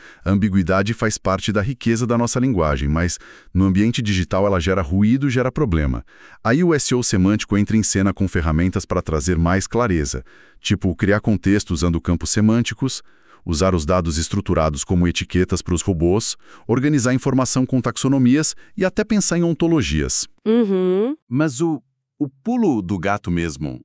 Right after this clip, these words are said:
Speaker 1: a mudança mais profunda que você tá apontando é essa mentalidade de focar nas entidades, nas coisas e não só nas palavras, é isso, né?
Speaker 2: Exatamente isso. Adotar essa mentalidade focada em entidades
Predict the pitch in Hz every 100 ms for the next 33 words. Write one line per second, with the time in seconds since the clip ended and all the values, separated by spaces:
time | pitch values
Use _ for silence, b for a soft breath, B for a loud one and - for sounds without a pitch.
0 | _ _ - 95 104 127 143 127 127 120
1 | 117 - 120 90 - 85 90 87 85 87
2 | 76 95 95 80 82 90 - 90 87 92
3 | 85 80 85 80 82 - 95 - 90 92
4 | 92 80 107 - 113 76 65 64 62 -
5 | - b b b b b b 90 101 -
6 | - 101 92 71 64 - b b - 92
7 | 101 120 - 98 87 - 82 67 60 60
8 | - 82 95 - 69 98 _ _ 175 165
9 | 180 262 294 226 233 254 156 135 - 135
10 | - _ _ _ _ 196 185 208 226 247
11 | 247 220 202 180 170 165 - 170 - 190
12 | 180 165 160 147 160 170 147 139